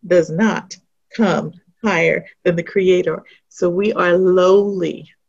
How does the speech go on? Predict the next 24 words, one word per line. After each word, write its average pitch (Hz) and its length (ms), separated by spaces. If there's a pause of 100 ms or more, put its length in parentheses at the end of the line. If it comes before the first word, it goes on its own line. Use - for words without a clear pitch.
(320)
We 185 160
are 175 100
lowly 190 380
because 175 400
we 180 140
understand 175 500
that - 160
we 190 120
come 160 420 (440)
under 214 280 (400)
him. - 240 (840)
Not 175 480
unworthy, 262 840 (160)
'cause 196 140
God 208 200
doesn't 214 240
call 226 240
us 190 160
unworthy. 165 460 (480)
In 175 100
the 160 80
sight - 460
of 175 120
God, 160 360